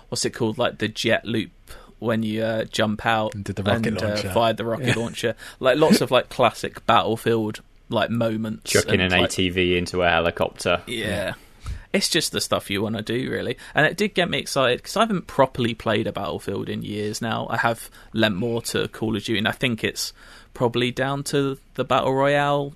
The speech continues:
Speaker 1: trend, 'cause Battlefield tried it, and it didn't really work.
Speaker 2: Mm.
Speaker 1: And they've actually stated in this new, uh, Battlefield there is no Battle Royale mode. So they're going back to their,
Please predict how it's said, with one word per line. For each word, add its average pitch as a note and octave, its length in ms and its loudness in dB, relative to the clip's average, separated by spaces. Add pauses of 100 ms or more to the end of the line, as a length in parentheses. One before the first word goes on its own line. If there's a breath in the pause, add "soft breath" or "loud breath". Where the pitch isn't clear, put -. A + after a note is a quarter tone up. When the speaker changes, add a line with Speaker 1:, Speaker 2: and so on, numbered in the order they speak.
Speaker 1:
trend, D3+ 640 -2 (120)
'cause - 300 -4 (360 loud breath)
Battlefield A#2+ 400 4
tried A#2+ 460 4
it, F2 160 -2 (160)
and F#2 120 -4
it - 120 -10 (180)
didn't F#2+ 280 -4
really E2 420 -4
work. F2+ 440 -4
Speaker 2:
Mm. B2+ 80 4
Speaker 1:
And A#2 160 2
they've G#2+ 160 4
actually - 280 -2
stated A2 420 -2
in A2 120 -4
this A2+ 200 -8
new, A2+ 220 -6 (340)
uh, A2 220 -2
Battlefield - 420 -4
there G#2+ 160 -4
is G2 160 -6
no F#2+ 160 -4
Battle F2 280 -4
Royale G2+ 340 -2
mode. A2+ 480 -4 (500 soft breath)
So F#2 420 2 (140)
they're A#2+ 120 -2
going A2 240 2
back - 220 -2
to - 120 -4
their, A2 380 -2